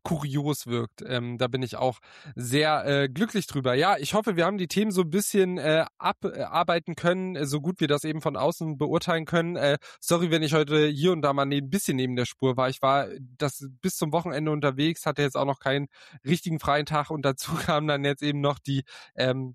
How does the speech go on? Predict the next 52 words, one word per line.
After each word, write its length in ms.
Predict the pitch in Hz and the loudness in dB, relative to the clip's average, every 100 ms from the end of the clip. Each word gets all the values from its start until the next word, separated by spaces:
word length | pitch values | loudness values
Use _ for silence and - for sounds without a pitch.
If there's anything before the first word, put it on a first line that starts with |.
| _ | _
wunderbare 600 | 180 254 165 151 151 151 | 2 4 4 2 2 2
Aufnahme, 520 | 160 - 123 120 131 | 2 2 2 2 0
die 160 | 131 131 | -4 0
wir 100 | 139 | 2
jetzt, 260 | 139 - | 2 -4
äh, 220 | - 139 131 | 0 2 4
ohne 240 | 208 226 | 4 4
uns 180 | 151 139 | 2 -2
zu 140 | - | -4
sehen, 280 | 127 131 165 | 0 2 2
aber 340 | 135 139 131 131 | 2 2 0 0
hoffentlich 400 | 180 180 143 143 | -4 -2 -4 0
auch 140 | 135 | -2
ohne 260 | 151 143 131 | 0 0 0
Haker 360 | 131 160 151 147 - - | 0 2 0 -2 -10 -4
einigermaßen 760 | 135 151 147 139 139 147 143 | -2 0 0 2 2 0 -2
gut 160 | 131 165 | -4 -2
über 160 | 135 131 | 0 -2
die 100 | 131 | -2
Bühne 260 | 151 151 | -4 -2
gebracht 460 | 120 113 117 117 - | -2 0 0 0 0
haben. 320 | 113 120 151 - - 170 | 0 0 -4 -12 -14 -4
Äh, 140 | 135 143 131 | 2 2 4
ja, 180 | 143 127 | 0 0
wir 80 | 139 | 0
bedanken 300 | 160 202 196 | 0 0 0
uns 100 | 165 | 0
auf 120 | 143 | -2
jeden 120 | 170 | -2
Fall 140 | 160 | -2
sehr 160 | 147 170 | 0 0
für 100 | 156 | 0
den 160 | 147 147 | -4 -4
Support. 540 | 139 - 180 202 - | -6 0 2 2 0
Wir 100 | 151 | -2
merken, 540 | 143 156 180 175 165 | 2 0 0 -4 -2
dass, 240 | 156 151 - | -2 -2 -2
äh, 500 | 139 139 139 127 139 - 160 | 2 4 2 0 -8 -12 -20
hier 300 | 131 196 208 | -2 0 2
und 160 | 170 | 2
da 200 | 170 170 | 2 4
dann 180 | 160 156 | 2 -2
immer 240 | 165 165 | 0 -2
wieder 180 | 156 151 | 0 0
neue 240 | 147 143 147 | 2 2 2
Leute 320 | 139 151 139 | 2 0 0
dazukommen. 640 | 135 - 170 - 156 143 | 0 -2 -8 -4 -4 -2
Wir 100 | 139 | -2
merken, 320 | 143 151 151 | 0 0 -2
dass 160 | 139 139 | -4 -4
es 120 | 127 | -4
auch 220 | 127 151 | -2 -2